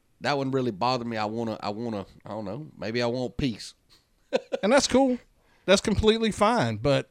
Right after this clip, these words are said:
Speaker 2: I don't think he's dead, and there are many, many reasons why. I'm not gonna go all conspiracy theorist on you, but I am. So, have you ever seen the picture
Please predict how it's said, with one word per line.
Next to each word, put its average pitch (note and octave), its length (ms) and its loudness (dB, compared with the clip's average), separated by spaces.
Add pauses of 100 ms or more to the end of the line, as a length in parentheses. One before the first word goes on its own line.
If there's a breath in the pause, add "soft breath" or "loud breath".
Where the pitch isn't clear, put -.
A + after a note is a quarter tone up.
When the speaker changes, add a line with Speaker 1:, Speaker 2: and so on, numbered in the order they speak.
(100)
Speaker 2:
I E3 460 8
don't D#3 380 2
think D#3 240 -2
he's C#3 220 -4
dead, C3+ 320 4
and A#2+ 180 -2
there A#2+ 140 2
are A2+ 40 2
many, C#3 320 2
many C#3 340 0
reasons A#2+ 480 -2
why. A2 480 0 (420 loud breath)
I'm D#3+ 140 -2
not G3 160 2
gonna F#3 140 4
go F3 140 8
all D#3+ 180 10
conspiracy C#3 580 2
theorist A#2+ 400 0
on A2 260 2
you, G#2 100 2
but A2+ 160 2
I A2 120 0
am. G2+ 240 -4 (640 soft breath)
So, G#3+ 360 6
have G3 180 6
you B3+ 140 4
ever D#4+ 180 4
seen F#3+ 380 4
the D#3+ 100 4
picture D3+ 480 0